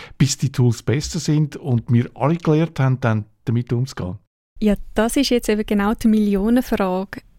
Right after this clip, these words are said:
Speaker 2: Es kann gut sein, dass K-I-Prompting, also die Maschine mit möglichst guten Eingaben zu füttern,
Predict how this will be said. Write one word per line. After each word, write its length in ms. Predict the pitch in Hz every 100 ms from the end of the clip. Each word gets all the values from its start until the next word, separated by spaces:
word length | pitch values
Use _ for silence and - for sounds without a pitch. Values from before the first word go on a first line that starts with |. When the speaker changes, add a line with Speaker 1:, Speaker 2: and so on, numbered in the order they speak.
| _ -
Speaker 2:
Es 200 | 226 -
kann 120 | 220
gut 220 | 226 240
sein, 160 | 285 254
dass 260 | 220 -
K-I-Prompting, 1120 | - 208 208 262 277 - 220 233 - 302 294
also 340 | 247 - 202 208 -
die 60 | -
Maschine 360 | 208 - 220
mit 180 | 220 -
möglichst 400 | 202 202 220 -
guten 380 | - 214 - 208 -
Eingaben 500 | 220 233 240 220 -
zu 100 | -
füttern, 560 | 208 226 - - 285